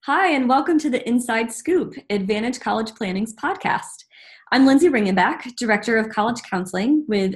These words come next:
Advantage College Planning, and I'm excited to introduce you to our guests today. Jen Kretschmar, Associate Director of Admissions at the University of North Carolina at Chapel Hill,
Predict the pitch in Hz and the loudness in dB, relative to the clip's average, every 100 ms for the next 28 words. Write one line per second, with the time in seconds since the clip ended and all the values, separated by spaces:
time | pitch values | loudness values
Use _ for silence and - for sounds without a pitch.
0 | - 180 185 196 196 190 180 185 - 160 | -4 0 0 0 -2 -4 -4 -4 -6 -4
1 | 160 175 247 - 196 202 208 220 220 247 | -2 -2 -4 -4 -2 0 0 0 0 0
2 | 294 320 277 247 240 233 208 208 220 202 | 2 0 -2 -4 -2 -2 -4 -4 -6 -6
3 | 196 214 220 349 - - 180 156 - - | -4 -2 -4 -6 -10 -6 -2 -2 -2 -8
4 | _ - - _ - 269 277 285 262 247 | _ -20 -20 _ -2 4 4 2 -2 0
5 | 254 254 320 339 254 - 262 - 233 220 | 0 4 4 2 -2 -2 -4 -2 -4 0
6 | 202 202 220 202 185 196 190 190 185 175 | -2 -2 -2 -2 -2 -2 -2 -2 -2 -2
7 | - 190 190 190 185 180 - 190 175 170 | -4 -2 0 0 0 -4 -4 -4 -2 -4
8 | 170 185 170 165 160 160 - 160 170 185 | -6 -6 -4 -4 -4 -6 -6 -6 -4 -2
9 | 262 262 | -2 -2